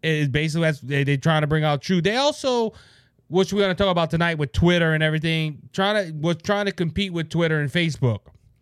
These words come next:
And that's one of the reasons why the left don't like what happened this week. Uh, so with that out the way, oh, please remember also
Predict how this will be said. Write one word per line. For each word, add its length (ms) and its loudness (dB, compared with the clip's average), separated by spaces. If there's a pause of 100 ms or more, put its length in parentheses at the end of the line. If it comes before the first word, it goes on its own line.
(440)
And 240 0
that's 160 -2
one 220 2
of 80 0
the 100 2
reasons 400 -2
why 220 0
the 120 0
left 240 0
don't 180 0
like 220 0
what 140 0
happened 380 -4
this 200 -6
week. 240 -2 (360)
Uh, 280 -2
so 160 -4
with 120 0
that 160 0
out 200 0
the 80 2
way, 420 0 (840)
oh, 180 4
please 380 -2
remember 500 0
also 560 0